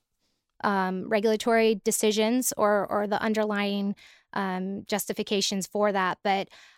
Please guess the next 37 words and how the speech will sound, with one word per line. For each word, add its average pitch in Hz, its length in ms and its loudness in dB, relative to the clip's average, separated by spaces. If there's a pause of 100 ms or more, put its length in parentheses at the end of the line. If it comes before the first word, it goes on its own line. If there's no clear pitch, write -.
I 254 140 8
would 269 140 2
just - 340 0
say, 226 260 4
generally 208 380 0
speaking, 202 680 -4 (400)
us 269 200 4
having 262 240 2
a 226 40 -2
good 226 140 -2
relationship 208 680 0
better 214 240 4
understands 208 640 -2
the 202 80 -4
way 202 580 2 (360)
that 202 340 4 (240)
the, 196 580 -2 (380)
the 190 300 -6
industries 226 760 0
we 214 160 0
regulate 202 520 0
work - 340 4 (180)
to 220 160 -2
ensure 220 560 2
that 202 380 2 (280)
when 214 140 0
we 254 140 2
set 247 240 4
out 233 120 4
a 214 60 2
regulation, 202 720 2
it's - 300 -2
not 202 220 2
only 208 260 -2
achievable, 220 640 4
but 190 220 0
feasible 202 800 4